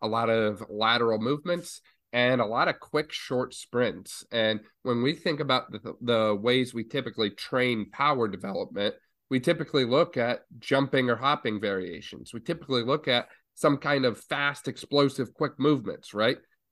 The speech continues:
So if that's what the sport demands, and I can do those things in physical therapy to help my athlete when they return to that sport, then I feel like I'm almost doing them a disservice if I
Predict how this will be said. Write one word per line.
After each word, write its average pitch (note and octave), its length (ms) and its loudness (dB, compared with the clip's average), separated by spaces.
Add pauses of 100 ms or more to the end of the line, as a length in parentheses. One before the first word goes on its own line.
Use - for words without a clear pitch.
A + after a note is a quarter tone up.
So B2+ 720 6
if C3 240 2
that's D3+ 260 -2
what D#3 120 -2 (180)
the A#2+ 300 2
sport C#3+ 400 0
demands, A#2+ 800 -2
and A2+ 400 0
I C3+ 140 0
can A#2+ 180 -6
do B2+ 160 -2
those A#2 260 -2
things A#2 580 -4 (400)
in C#3+ 220 0
physical B2 400 -2
therapy B2+ 460 0
to G#2+ 120 -6
help D3+ 280 -4
my A#2+ 120 0
athlete A#2 460 -2
when A#2 160 -4
they A2 220 -2
return B2 500 -4
to D3+ 180 -6
that A#2+ 240 -4
sport, G#2+ 460 -6 (320)
then A#2+ 140 2
I A#2 80 -2
feel E3 200 -4
like D#3+ 160 0
I'm B2 140 -2
almost C3 380 -4
doing B2 320 -2
them A2+ 340 -2 (240)
a C3 80 -4
disservice C3+ 640 -2
if A#2+ 160 -8
I A2+ 180 0